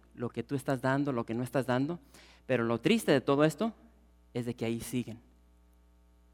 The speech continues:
no se van. Y mi pregunta para muchas de estas personas que han llegado conmigo, "Oye, ¿y por qué sigues ahí?". Pues no sé, porque tienen un puesto. Y hermanos, como seres humanos, o sea, nos gusta la gloria, nos gusta el reconocimiento.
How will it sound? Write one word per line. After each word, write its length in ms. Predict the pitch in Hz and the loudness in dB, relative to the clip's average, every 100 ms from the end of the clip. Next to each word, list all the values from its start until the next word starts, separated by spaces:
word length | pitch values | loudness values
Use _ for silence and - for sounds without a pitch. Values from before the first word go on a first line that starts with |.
| _ _ | _ _
no 140 | 120 120 | -10 -6
se 100 | 139 | -4
van. 220 | 196 - - _ _ _ - - _ _ | -6 -10 -16 _ _ _ -20 -20 _ _
Y 60 | 139 | 2
mi 80 | 143 | 2
pregunta 480 | 147 139 196 220 185 | 4 2 2 0 2
para 160 | 127 | 2
muchas 180 | 131 165 | 2 0
de 40 | |
estas 160 | 180 185 | 0 -2
personas 280 | 165 165 170 | -2 -2 0
que 60 | |
han 80 | 160 | 2
llegado 240 | 160 160 165 | 2 2 0
conmigo, 320 | 156 175 - | -2 -2 -2
"Oye, 180 | 175 202 | -4 -4
¿y 40 | |
por 160 | - 143 | -8 -8
qué 100 | 185 | -8
sigues 300 | - 185 175 | -6 -6 -4
ahí?". 260 | 160 185 165 - _ _ _ _ _ _ _ _ | -4 -4 -8 -16 _ _ _ _ _ _ _ _
Pues 180 | - - | -20 -20
no 80 | - | -20
sé, 180 | - 202 | -18 -18
porque 200 | - - | -16 -12
tienen 260 | 113 123 127 | -6 -4 -4
un 100 | 120 | -6
puesto. 360 | 123 117 - - | -10 -12 -14 -6
Y 80 | 131 | 0
hermanos, 280 | 127 165 160 | 2 2 0
como 180 | 139 131 | -4 -2
seres 300 | 156 175 165 | -2 -2 0
humanos, 360 | 143 156 170 | 0 0 -2
o 60 | 135 | -4
sea, 140 | 139 | -4
nos 160 | 131 117 | -4 -4
gusta 260 | 135 - | -8 -4
la 140 | 160 135 | -2 -2
gloria, 420 | 113 139 160 135 | -2 -4 -4 -6
nos 220 | 139 117 | -6 -10
gusta 180 | 127 131 | -8 -4
el 80 | 151 | -4
reconocimiento. 880 | 131 - 117 127 117 127 156 143 | -2 -4 -4 -4 -2 -2 -2 -6